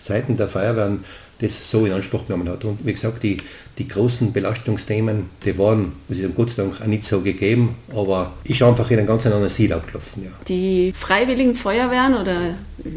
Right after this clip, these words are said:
Speaker 2: Feuerwehren generell in Österreich stehen nicht im Impfplan, obwohl sie als größte Freiwilligenorganisation des Landes
Speaker 1: Mhm.
Speaker 2: gelten. Wie geht's hier mit dem Thema um?
Speaker 1: Die ganze Impfgeschichte, ich meine, ich kenn's eigentlich seit Anfang an,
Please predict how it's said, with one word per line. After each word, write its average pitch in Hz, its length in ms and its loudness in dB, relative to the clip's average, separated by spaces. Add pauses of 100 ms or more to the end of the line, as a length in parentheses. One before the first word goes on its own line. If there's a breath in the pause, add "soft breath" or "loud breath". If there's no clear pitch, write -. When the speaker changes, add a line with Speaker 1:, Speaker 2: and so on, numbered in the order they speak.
(140)
Speaker 2:
Feuerwehren 185 440 -4
generell 208 360 -4
in 190 140 -4
Österreich 214 440 -6 (340 loud breath)
stehen 220 420 4
nicht 247 260 2
im 208 140 0
Impfplan, 165 800 0 (200)
obwohl 196 320 4
sie - 160 2
als 196 220 0
größte 214 460 4
Freiwilligenorganisation 202 1300 2
des 190 220 -2
Landes 190 580 2
Speaker 1:
Mhm. 104 60 -4
Speaker 2:
gelten. 233 540 2 (140 loud breath)
Wie 208 80 -8
geht's 196 220 -6
hier 214 160 2
mit 180 220 0
dem 170 260 0
Thema 160 400 -2
um? 160 240 -2 (140)
Speaker 1:
Die 117 80 4
ganze 143 320 4
Impfgeschichte, 131 920 4
ich 107 120 6
meine, 113 180 4
ich 110 80 -2
kenn's 120 320 2
eigentlich 104 300 4 (100)
seit 95 260 -2
Anfang 110 520 2
an, 120 480 2